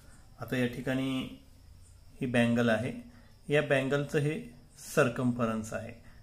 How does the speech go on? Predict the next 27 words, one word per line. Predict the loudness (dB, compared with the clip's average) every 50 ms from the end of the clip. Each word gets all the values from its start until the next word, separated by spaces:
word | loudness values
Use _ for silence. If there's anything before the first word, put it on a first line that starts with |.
| -16 -10 -6
म्हणजे | -6 -4 -4 -4
त्या | -4 -4 -4
सर्कलचं | -6 -6 -6 -6 -6 -6 -6 -6 -6 -6 -4 -4
outer | -2 0 0 0 0 -2 -4 -6 -6 -8 -12 -16 -14 -8 -4
edge. | -4 -4 -4 -6 -10 -14 -16 -16 -18 -20 -20 -20 -20 -20 -20 -20 -10 -6
हे | -4 -4
circumference | -2 2 2 2 2 2 0 -2 0 2 2 2 2 2 0 -2 -2
जर | 0 2 2 2
आपल्याला | 2 2 -2 -2 -2 -2
measure | 0 2 2 2 2 2 2 2 0 2
करायचं | 0 0 0 0 0 -2 -2 -2
असेल, | -4 -4 -4 -6 -8 -8 -10 -12 -16 -18 -20 -20 -20 -20 -20 -14 -4 0
मोजायचं | 2 2 2 2 2 0 0 0 0 -2 -2
असेल, | -2 -4 -6 -8 -8
तर | -10 -8
कशा | -6 -6 -6 -6 -8
पद्धतीने | -8 -8 -8 -8 -10 -8 -6 -6 -6 -6 -6 -6
measure | -8 -4 -2 -2 0 0 -2 -2
करता | -2 -4 -4 -4 -4 -4
येईल? | -4 -4 -6 -8 -10 -14 -18 -20 -20 -20 -8 -2
कारण | 2 2 4 4 4
आपल्याकडे | 2 0 0 -2 -2 -2 -2 -2 -4 -4
जी | -4 -4 -4 -4
काही, | -4 -4 -4 -2 -4 -4 -6 -10 -16 -20 -16 -10 -6
अ, | -4 0 0 2 0 0
scale | -2 -4 -8 -6 -2 0 0 2 2
आहे, | 2 0 -2 -6 -14 -16 -20 -20